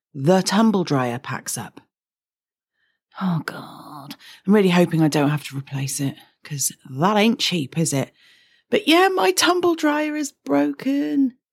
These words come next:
Um, it's just stopped. It goes for about two minutes and then it just stops, just <laughs> decides not to keep going.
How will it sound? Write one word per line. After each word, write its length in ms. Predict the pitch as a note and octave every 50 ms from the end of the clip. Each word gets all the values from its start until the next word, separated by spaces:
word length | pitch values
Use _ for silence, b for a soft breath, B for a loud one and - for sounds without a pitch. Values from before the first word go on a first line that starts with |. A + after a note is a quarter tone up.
| _
Um, 540 | G3 G#3+ A3+ A3+ A3+ A3+ A3+ A3+ A3+ A3 - _ _ _ _
it's 100 | - -
just 220 | - G#4+ - -
stopped. 560 | - - - D3+ F3+ F#4 A#4 - C4 - - - _ _ _ _ _ _ _ _ _ _ _ _ _ _ _ _ _ _ _
It 140 | - C#4 -
goes 360 | C#4+ C4+ D4+ F4+ F4+ - -
for 120 | - A3+
about 380 | G#3+ G#3 G#3 G#3 G3+ - - _
two 240 | - - A3 A3 F#3
minutes 380 | D3+ C3+ D3 G3+ - - -
and 120 | A#3+ A#3+ A#3+
then 80 | B3
it 140 | B3+ C#4 - _ _ _ _ _
just 460 | - A#3+ A#3+ - - - - - - _ _ _ _ _ _ -
stops, 1080 | - - - - - - _ _ - E3 G#3 F4 B4 - - - - - - - -
just 240 | - - G3 - -
<laughs> 80 | A#3+ A3+
decides 420 | - - D4+ C4 A#3+ A3+ - -
not 200 | G2+ A2 - -
to 80 | - -
keep 200 | - - - -
going. 380 | G3+ G#3 B3 C#4+ A#3 B2+ A#2